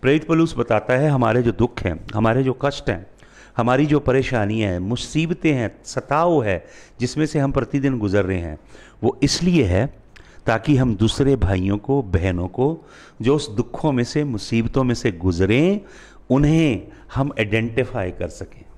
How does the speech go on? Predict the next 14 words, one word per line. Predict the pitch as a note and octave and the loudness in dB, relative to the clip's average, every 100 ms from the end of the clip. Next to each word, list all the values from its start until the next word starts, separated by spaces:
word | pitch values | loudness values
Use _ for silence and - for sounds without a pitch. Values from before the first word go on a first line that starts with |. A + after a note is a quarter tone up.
| - - - - - _ - - - - - - - - - | -20 -20 -20 -20 -20 _ -20 -20 -20 -20 -20 -20 -20 -10 -2
हालेलुया। | A2 F#2 F2+ G#2 D#2+ D2 D2+ D#2 - - - - - | 0 2 2 2 2 -2 -4 -10 -16 -20 -20 -8 -2
और | C#3 | 0
उन्हें | C#3+ E3 F#3+ | 0 0 0
तसल्ली | G3 - D3 D#3 G#3 | -2 -4 -4 -4 0
दे | E3 | 2
सकें, | C#3+ - B2+ G2+ F2+ - - | 2 -2 -2 -2 -4 -14 -20
सांत्वना | - C3 D3+ E3+ G3 G#3+ | -2 0 2 2 2 2
दे | F3+ C#3+ | 2 0
सकें। | - A2 F#2+ | 0 -4 -4
हालेलुया। | G2 B2+ G#2+ G#2+ | 0 0 2 0
और | - C3 | 2 0
क्या | C#3+ D3+ | 2 -2
लिखता | D3 - | -2 -2
है? | E3+ G#3 - | 0 -2 -6